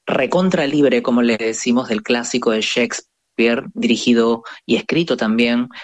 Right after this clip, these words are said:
por la directora y dramaturga peruana Chela E. Ferrari. Es, es un pretexto usar el texto de Hamlet para hablar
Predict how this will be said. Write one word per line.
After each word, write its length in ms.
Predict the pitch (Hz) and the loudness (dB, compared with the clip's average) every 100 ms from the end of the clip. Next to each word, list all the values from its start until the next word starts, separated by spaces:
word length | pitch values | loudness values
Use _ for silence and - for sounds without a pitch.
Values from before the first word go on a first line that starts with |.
| - | -16
por 140 | - 120 | -4 0
la 340 | 113 107 104 | 0 -2 -4
directora 440 | 113 110 101 127 123 | 0 0 2 2 2
y 60 | |
dramaturga 600 | 123 113 104 95 123 113 | 2 2 -2 0 0 2
peruana 400 | 127 113 110 113 | 0 -2 -2 -2
Chela 320 | 120 120 110 110 | -2 -2 0 -2
E. 60 | |
Ferrari. 580 | 110 110 101 98 - 175 - - - - - | -2 -2 -2 -2 -2 -4 -8 -14 -14 -8 0
Es, 640 | 127 123 - - - - _ - - | 0 0 -4 -8 -10 -10 _ -20 -4
es 380 | 147 139 - - | -2 -2 -8 0
un 500 | 160 156 156 151 - | 0 2 0 -2 -2
pretexto 1000 | 156 127 - 175 - - - - 127 156 _ _ _ _ | -2 -2 0 -2 -2 -10 -6 -2 -2 -4 _ _ _ _
usar 680 | 127 123 - 123 120 139 - | -2 -2 -2 -4 -4 -6 -4
el 300 | 120 117 110 | -4 -4 -4
texto 340 | - 120 - 143 | -4 -4 -2 -2
de 120 | 123 - | -2 -4
Hamlet 380 | 139 135 127 - | -4 -2 -4 -4
para 400 | 120 113 104 - | -4 -4 -6 -10
hablar 720 | 120 123 131 147 113 110 | -6 -2 0 -2 -6 -10